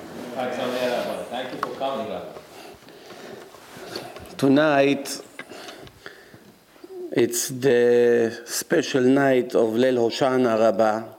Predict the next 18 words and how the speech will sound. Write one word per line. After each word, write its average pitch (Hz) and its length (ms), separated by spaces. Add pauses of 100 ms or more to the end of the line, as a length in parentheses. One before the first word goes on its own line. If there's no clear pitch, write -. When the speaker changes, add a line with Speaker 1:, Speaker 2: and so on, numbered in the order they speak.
(920)
Speaker 2:
We 123 160
did 123 260
Sefer 123 400
Dvarim, 123 720 (480)
we 117 180
read 117 220
Tehillim. 127 580 (1120)
Uh, 113 680 (680)
the 120 60
night 143 360
is 120 120
too 135 180
short 123 500
to 107 80
finish 113 380
the 104 120
Zohar, 104 540 (840)
but, 131 420